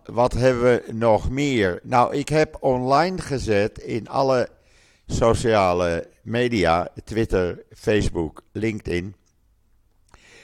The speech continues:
Alles wat je zou moeten weten over die juridische hervormingen. Dat is geschreven door een aantal experts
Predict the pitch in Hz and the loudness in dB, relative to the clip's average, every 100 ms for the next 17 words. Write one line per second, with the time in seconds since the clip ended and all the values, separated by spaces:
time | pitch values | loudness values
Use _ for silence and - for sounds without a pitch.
0 | - _ _ _ - 165 165 139 135 131 | -20 _ _ _ 4 6 8 6 4 4
1 | 117 - - - 110 104 117 110 104 - | 2 2 -4 -12 -6 0 4 4 2 -2
2 | 117 143 135 104 117 110 104 113 - 113 | -6 -2 0 4 6 4 2 0 0 0
3 | 117 107 101 98 98 107 87 104 90 - | 2 0 -2 -2 -2 -4 -6 -4 -4 -2
4 | 107 92 82 73 71 92 101 117 - 101 | 0 0 -2 -8 -6 -6 -6 -6 -8 -6
5 | 123 131 120 120 107 98 92 117 117 107 | -2 0 0 0 0 -2 -2 -4 -4 -4
6 | 101 98 - - 117 98 85 - | -4 -8 -10 -2 2 2 0 -6